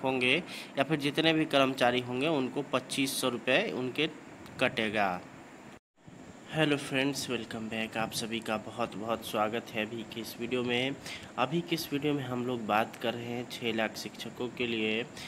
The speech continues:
अ, यहाँ पे आए एक बैड न्यूज़ की। तो जैसा कि आप सभी को पता ही है कि सितंबर का महीना चल रहा है और सितंबर महीने के वेतन का जो है अब भुगतान होगा,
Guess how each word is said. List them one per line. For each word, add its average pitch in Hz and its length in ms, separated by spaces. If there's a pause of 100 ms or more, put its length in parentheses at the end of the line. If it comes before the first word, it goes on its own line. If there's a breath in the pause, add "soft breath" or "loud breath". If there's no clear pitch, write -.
(280 loud breath)
अ, 117 180
यहाँ 120 400
पे 123 360 (240)
आए 120 440 (120)
एक 123 120 (160)
बैड 123 280
न्यूज़ 143 360
की। 120 180
तो 123 140
जैसा 120 340
कि 127 160
आप 117 160
सभी 120 240
को 117 140
पता 113 320
ही 123 160
है 127 140
कि - 160
सितंबर 110 520
का 120 140
महीना 117 360
चल 113 220
रहा 127 280
है 110 320 (380 loud breath)
और 127 120
सितंबर 151 480
महीने 139 360
के 131 180
वेतन 120 420
का 120 180
जो 117 160
है 117 280
अब 113 200
भुगतान 113 600
होगा, 120 520